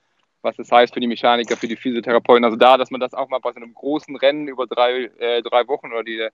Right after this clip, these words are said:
eineinhalb Wochen, wo ich dabei war, mitkriegt, das war für mich extrem gut, ähm, das auch mal mitzuerleben. Und, ähm, dann aber auch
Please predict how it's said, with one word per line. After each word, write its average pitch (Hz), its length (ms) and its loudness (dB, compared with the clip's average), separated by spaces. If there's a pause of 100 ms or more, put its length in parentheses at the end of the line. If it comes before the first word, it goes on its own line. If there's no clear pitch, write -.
(260)
eineinhalb 120 340 -2
Wochen, 131 160 -6
wo 113 60 -6
ich - 100 -6
dabei 117 320 6
war, 120 120 6
mitkriegt, 139 440 -4
das 113 140 -6
war 113 160 4
für - 100 -10
mich 120 200 -6
extrem 117 400 -4
gut, 180 260 -2 (520)
ähm, 131 840 2
das 123 160 -12
auch 123 160 -12
mal 120 120 -8
mitzuerleben. 143 600 -2 (580)
Und, 135 560 0
ähm, 123 580 0
dann 135 180 4
aber 135 300 2
auch 147 280 -6